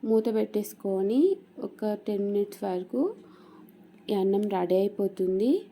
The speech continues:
చాలా పొడి పొడిగా బాగా వస్తుంది రైస్ అనేది.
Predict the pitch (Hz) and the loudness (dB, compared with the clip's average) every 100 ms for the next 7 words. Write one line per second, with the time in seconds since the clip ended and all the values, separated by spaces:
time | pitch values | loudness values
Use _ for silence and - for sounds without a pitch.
0 | - - - - - - 220 202 226 247 | -20 -20 -20 -20 -14 -4 0 2 2 0
1 | - 202 202 220 208 202 240 220 196 185 | 0 -2 0 -2 -2 -2 -2 -2 -4 -2
2 | 185 202 190 - 196 185 202 240 196 185 | -2 -2 -2 -6 -4 -2 0 -2 -2 -4
3 | 185 185 180 180 185 | -4 -2 0 -2 0